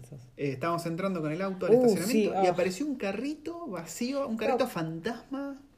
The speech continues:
Speaker 2: llevado por el mismísimo Víctor Sueiro.
Speaker 1: Claro, porque recuerden que todo esto es medio, eh, como, eh,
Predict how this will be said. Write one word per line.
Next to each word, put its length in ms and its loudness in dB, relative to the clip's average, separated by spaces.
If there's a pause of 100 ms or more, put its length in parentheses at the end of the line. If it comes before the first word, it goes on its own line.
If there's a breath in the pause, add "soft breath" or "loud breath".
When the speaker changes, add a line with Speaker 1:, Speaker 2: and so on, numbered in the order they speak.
Speaker 2:
llevado 240 -2
por 140 2
el 80 0
mismísimo 520 -2
Víctor 360 -2
Sueiro. 580 -4
Speaker 1:
Claro, 180 6
porque 500 -2
recuerden 420 2
que 100 -4
todo 140 -4
esto 160 -2
es 240 -2
medio, 420 -2
eh, 220 -10
como, 420 -12
eh, 100 -16